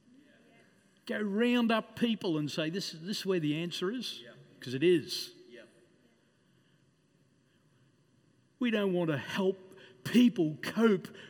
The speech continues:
Speaker 1: with their situation. We want to give them something that is gonna help them overcome their situation. It's the Spirit of truth.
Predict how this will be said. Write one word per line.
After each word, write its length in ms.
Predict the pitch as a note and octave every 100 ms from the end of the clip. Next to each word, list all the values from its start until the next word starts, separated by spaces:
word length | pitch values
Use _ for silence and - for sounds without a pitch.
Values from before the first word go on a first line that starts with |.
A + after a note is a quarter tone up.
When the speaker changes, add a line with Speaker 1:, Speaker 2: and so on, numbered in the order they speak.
| - D#3
Speaker 1:
with 140 | D#3
their 160 | D#3 C#3+
situation. 920 | - G3 - D3+ F3 G#3 - D#3+ C#3
We 120 | D3+
want 240 | D#3 E3+
to 180 | D3+ C3+ - - - - - A#2
give 260 | F#3+ C4+
them 220 | A3+ F#3+ D3+
something 500 | - G3+ G3+ F3 D#3
that 120 | C#3+
is 120 | B2+
gonna 280 | E3 C#3+ C3
help 440 | - G3+ G3+ -
them 260 | F#3 E3+ - -
overcome 760 | D#3+ D#3+ C3+ A#2+ - F#3 F#3+ E3
their 160 | C3
situation. 760 | - B2+ - A#2 A2+ A2 B2 - - - -
It's 100 | -
the 80 |
Spirit 460 | - - - D#3+ E3
of 80 | D3+
truth. 520 | - E3+ - -